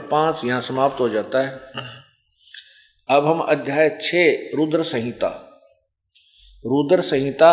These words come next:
अध्याय छः पृष्ठ नंबर निन्यानवे से आपको पढ़कर सुनाते हैं। इसमें दो बातें सिद्ध होंगी, एक तो ब्रह्मा, विष्णु, महेश के, की उत्पत्ति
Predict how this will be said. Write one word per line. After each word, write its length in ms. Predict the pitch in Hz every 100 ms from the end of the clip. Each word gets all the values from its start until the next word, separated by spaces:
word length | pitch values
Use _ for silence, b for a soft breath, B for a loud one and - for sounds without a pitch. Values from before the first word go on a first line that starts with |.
| -
अध्याय 480 | 139 113 120 147 156
छः 560 | - - 135 135 151 -
पृष्ठ 300 | 156 - 139
नंबर 180 | 139 127
निन्यानवे 500 | 131 127 127 147 165
से 160 | - 127
आपको 340 | 110 - 123
पढ़कर 360 | - 143 131 117
सुनाते 440 | - 110 107 147
हैं। 200 | 156 170 180 - b b b b b b b _ _ _
इसमें 460 | 160 170 180 190 151
दो 160 | 170 175
बातें 340 | 170 170 175
सिद्ध 280 | - 165 147
होंगी, 300 | 160 180 190 185
एक 200 | 165 165
तो 80 | 160
ब्रह्मा, 300 | 160 170 165
विष्णु, 320 | 156 151 156
महेश 300 | 147 151 160
के, 160 | - 135
की 420 | 135 - - 143
उत्पत्ति 520 | 139 - 147 - 165